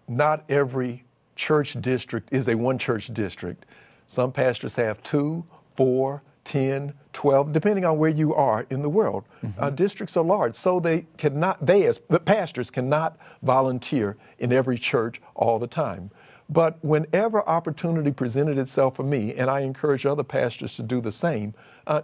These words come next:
Speaker 1: take time to participate in the activities of the church. Don't do the work per se, but volunteer. A couple of quick examples. Uh, when my children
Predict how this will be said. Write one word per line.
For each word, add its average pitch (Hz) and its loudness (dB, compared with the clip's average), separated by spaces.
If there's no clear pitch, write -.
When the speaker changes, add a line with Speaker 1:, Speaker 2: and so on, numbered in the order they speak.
Speaker 1:
take 302 -4
time 202 -2
to 156 2
participate 135 -2
in 143 0
the 131 0
activities 127 -2
of 117 0
the 113 -2
church. 110 -2
Don't 233 2
do 403 8
the 180 6
work 120 2
per 123 4
se, 113 -2
but 170 2
volunteer. 175 2
A 113 -2
couple 285 -2
of 175 -2
quick 202 0
examples. 123 -4
Uh, 143 0
when 165 0
my 160 2
children 147 0